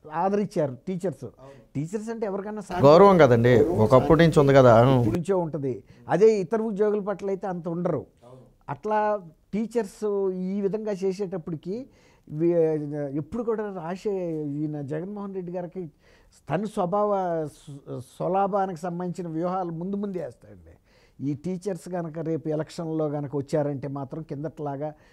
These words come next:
Speaker 1: రెండు వందల ఓట్లు నాకు ఎగిపోంగా నాకు మైనస్ చేస్తారు.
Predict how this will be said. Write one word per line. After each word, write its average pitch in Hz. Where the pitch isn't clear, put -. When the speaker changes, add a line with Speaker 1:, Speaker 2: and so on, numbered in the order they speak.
Speaker 1:
రెండు 147
వందల 175
ఓట్లు 160
నాకు 139
ఎగిపోంగా 156
నాకు 185
మైనస్ 202
చేస్తారు. 156